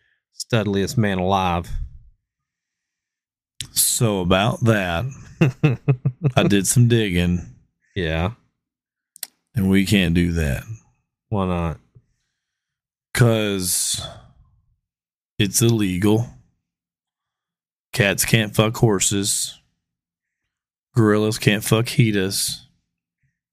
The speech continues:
Speaker 2: It's just a lose-lose all the way around.
Speaker 1: That's real unfortunate.
Speaker 2: It is.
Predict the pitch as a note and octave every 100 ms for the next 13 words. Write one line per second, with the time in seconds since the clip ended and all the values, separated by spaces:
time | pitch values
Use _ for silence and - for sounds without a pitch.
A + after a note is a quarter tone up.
0 | - G2 - B2+ A#2+ A#2 A#2 B2+ C3+ C3
1 | C3 B2+ A2+ G2 E2+ F#2 G#2 G2+ G#2 G#2+
2 | F#2 _ _ _ _ _ - E2+ - E2+
3 | E2+ - F#2 - E2+ F2 - - A2+ A2
4 | A2+ G2 F2+